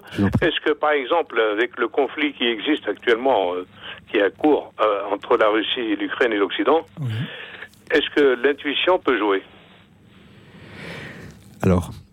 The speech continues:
Speaker 1: euh, euh, alors, elle peut jouer et elle, elle joue nécessairement, puisqu'on est dans des relations, euh, stratégiques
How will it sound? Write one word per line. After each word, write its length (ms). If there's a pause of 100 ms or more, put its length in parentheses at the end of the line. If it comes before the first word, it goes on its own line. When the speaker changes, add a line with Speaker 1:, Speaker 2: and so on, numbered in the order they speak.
(120)
Speaker 1:
euh, 240 (600)
euh, 400 (560)
alors, 180
elle 100
peut 180
jouer 380 (160)
et 320
elle, 240
elle 180
joue 300
nécessairement, 760 (580)
puisqu'on 280
est 80
dans 100
des 100
relations, 520
euh, 140
stratégiques 800